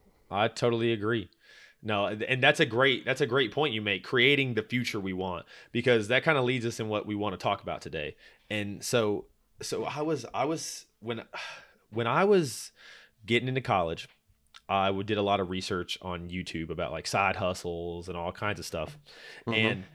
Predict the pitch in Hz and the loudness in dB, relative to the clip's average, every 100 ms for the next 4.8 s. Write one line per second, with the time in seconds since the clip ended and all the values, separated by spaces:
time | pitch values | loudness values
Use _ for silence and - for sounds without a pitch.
0 | - - 113 107 - 175 180 - 143 127 | -20 -6 -2 -2 2 2 2 0 2 4
1 | 127 123 - _ _ - 120 101 - - | 4 2 -2 _ _ -4 -2 -2 -4 0
2 | 165 117 85 - - 73 - - 131 - | 2 2 -2 -8 -8 -8 -4 2 2 4
3 | 131 - 110 98 - - _ _ _ - | -2 -2 -6 -6 -12 -18 _ _ _ -20
4 | - - 107 127 120 117 110 | -18 -8 -2 0 2 2 2